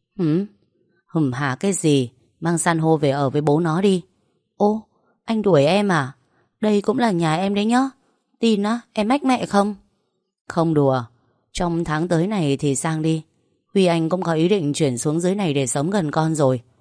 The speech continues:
Tối qua anh nói chuyện với nó rồi đấy. Anh nói cái gì với anh ta? Hạnh Chi chợt thu khóe miệng. Lúc này cô mới thật sự ý thức được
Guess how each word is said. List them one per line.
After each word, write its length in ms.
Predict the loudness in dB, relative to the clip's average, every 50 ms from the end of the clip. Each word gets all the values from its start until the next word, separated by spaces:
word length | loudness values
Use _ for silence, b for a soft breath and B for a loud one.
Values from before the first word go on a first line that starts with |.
| _ _ _ _ _ _ _ 0
Tối 140 | 2 2 2
qua 200 | 2 0 0 0
anh 160 | -2 -2 -2
nói 140 | -2 -2 -2
chuyện 180 | -2 -4 -4
với 120 | -2 -2 -2
nó 200 | -2 -2 -2 0
rồi 160 | 0 0 0
đấy. 240 | 2 0 0 -2 -6 _ _ _ _ _ _ _ _ _ _ _ _ _ _ _ _ _ -4
Anh 140 | -2 0 0
nói 140 | 0 0
cái 120 | 0 -2 0
gì 180 | 2 0 0
với 100 | 0 0
anh 160 | -2 -2 -2 -2
ta? 320 | 0 0 0 0 -4 -8 _ _ _ _ _ _ _ _ _ _ _ _ _ _ _
Hạnh 260 | -6 -4 -4 -4 -2
Chi 280 | -2 0 0 2 0 2
chợt 160 | 0 -2 -2 0
thu 160 | -2 -2 -2
khóe 220 | -2 -2 -4 -2 -2
miệng. 260 | -2 0 -2 -2 -4 -8 b b b b b b b
Lúc 160 | 0 0 0
này 200 | 2 2 0 0
cô 140 | 0 -2 -2
mới 140 | 0 -2 -2
thật 180 | -2 -4 -6 -4
sự 200 | -4 -4 -4 -2
ý 180 | -2 -4 -2
thức 200 | -2 -2 -2 0
được 300 | 0 0 0 -2 -6 -14